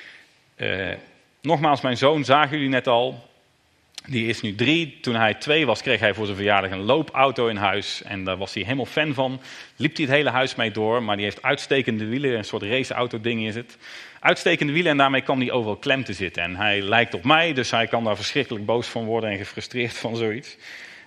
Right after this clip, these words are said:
Ehm, en het interessante is, ehm, dat, ehm,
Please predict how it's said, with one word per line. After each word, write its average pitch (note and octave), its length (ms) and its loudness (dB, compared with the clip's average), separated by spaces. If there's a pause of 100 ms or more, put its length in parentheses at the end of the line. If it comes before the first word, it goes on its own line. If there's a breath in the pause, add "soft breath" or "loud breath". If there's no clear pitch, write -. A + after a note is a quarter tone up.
Ehm, G2 520 -2 (500 loud breath)
en C3 420 2
het - 220 -6
interessante F3 580 0
is, - 460 -4 (180)
ehm, G#2 580 2 (1600)
dat, - 460 0 (100)
ehm, G2+ 600 0